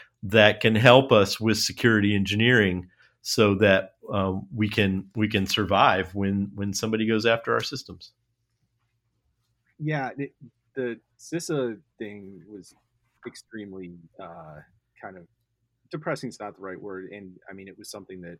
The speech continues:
Speaker 2: I think a lot of people saw coming, unfortunately.
Speaker 1: Yeah.
Speaker 2: It was just, you know,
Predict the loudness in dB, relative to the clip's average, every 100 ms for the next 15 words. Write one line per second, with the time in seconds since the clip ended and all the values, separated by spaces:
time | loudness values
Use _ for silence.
0 | _ -20 -20 -16 -16 -18 -20 -20 -20 -18
1 | -18 -18 -18 -18 -18 -18 -18 -16 -16 -14
2 | -10 -8 -8 -10 -18 -18 -18 -18 -20 _
3 | _ -20 -20